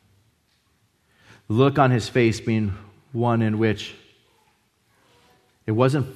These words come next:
full of hate, it wasn't full of anger. It was full of love towards these people, a love for Christ and Christ working through him. From here, we go into chapter seven.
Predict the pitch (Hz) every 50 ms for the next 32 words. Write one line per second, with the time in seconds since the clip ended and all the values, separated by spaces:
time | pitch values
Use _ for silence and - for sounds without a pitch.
0 | - - - 131 120 117 101 92 - - - 101 92 98 107 123 - - - -
1 | _ _ _ _ _ - - 110 104 107 110 104 117 110 - 107 - - 117 107
2 | 104 107 - - 113 98 - - 110 120 123 113 85 80 82 - - _ _ _
3 | _ _ _ _ _ _ _ _ _ _ _ _ _ _ - 107 107 104 101 -
4 | - 123 117 110 101 95 101 107 110 113 110 104 98 95 - - - - - 120
5 | 107 101 98 107 101 98 - - 107 95 98 - 90 92 98 - - 101 92 98
6 | 104 104 101 - - 113 98 101 - - 98 92 92 90 - - 98 98 98 -
7 | 113 101 101 98 98 - - 104 98 95 98 - 98 95 92 - - - - 98
8 | 92 82 80 85 85 80 80 _ _ _ _ _ _ _ _ _ _ _ _ _
9 | _ _ _ _ _ _ _ _ _ _ _ _ _ _ _ _ _ _ _ _
10 | - _ _ _ _ _ _ _ _ _ _ _ _ _ _ - - - - _
11 | - - 156 147 135 139 180 180 175 151 135 - - - - - - - - -
12 | _ _ _ _ _ _ _ _ _ _ _ _ _ _ _ _ _ _ _ _
13 | _ _ _ _ _ _ _ - _ _ _ _ - 117 117 110 101 151 147 147
14 | 156 151 127 - 110 - - 147 139 139 - 123 110 - - 143 123 117 98 98
15 | 87